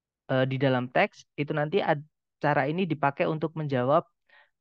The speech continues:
eh, pertanyaan-pertanyaan mengenai peritilan-peritilan kecil atau apa ya, bagian-bagian kecil yang ada di dalam teks, teman-teman. Gitu ya.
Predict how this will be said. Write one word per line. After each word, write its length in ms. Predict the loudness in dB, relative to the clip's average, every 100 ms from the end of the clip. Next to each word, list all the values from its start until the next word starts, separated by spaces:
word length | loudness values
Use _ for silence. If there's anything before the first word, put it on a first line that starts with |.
| _ _
eh, 200 | -2 -2 -2
pertanyaan-pertanyaan 1040 | 0 0 0 -4 -4 -4 -2 -2 -2 -4
mengenai 480 | -4 -4 -2 -2 -2
peritilan-peritilan 1040 | 0 0 0 0 -2 -4 -4 -2 -4 -4
kecil 480 | -8 -2 0 0 -2
atau 480 | -6 0 2 4 2
apa 320 | -2 -2 0
ya, 80 | 0
bagian-bagian 720 | 0 2 0 0 0 -2 -4
kecil 400 | -8 -4 -2 -2 -6 -20 -8
yang 240 | -2 0 0
ada 240 | 2 0
di 80 | 0
dalam 400 | -2 -2 -4 -6
teks, 320 | -6 -6 -12
teman-teman. 400 | -10 -8 -8 -12 _ _ _ _ -10
Gitu 160 | -4
ya. 240 | -2 -4